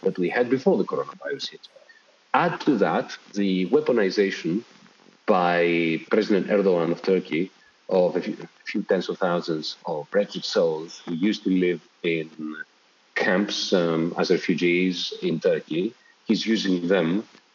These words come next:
in order to put pressure on the European Union, uh, to sup-, to have the European Union support his imperialistic drive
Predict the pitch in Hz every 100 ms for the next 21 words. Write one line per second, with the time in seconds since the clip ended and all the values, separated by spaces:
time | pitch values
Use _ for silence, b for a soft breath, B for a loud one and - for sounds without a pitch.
0 | - 95 92 92 90 85 87 - - 101
1 | - 170 - 92 90 - 101 90 82 82
2 | 85 78 78 76 82 - - B B _
3 | 90 87 85 87 87 - 101 87 - -
4 | 95 113 113 95 95 92 95 95 92 92
5 | 92 - 104 95 - - 90 82 85 -
6 | 90 90 95 - 90 - 92 87 85 80